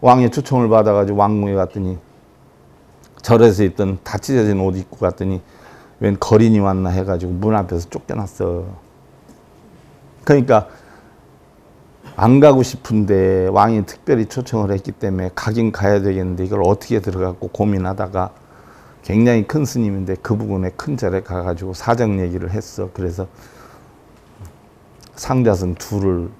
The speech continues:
빌리고 옷을 하나 빌려서 멋들어지게 입고 상자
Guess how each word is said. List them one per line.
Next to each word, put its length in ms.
빌리고 480
옷을 300
하나 200
빌려서 500
멋들어지게 1120
입고 220
상자 420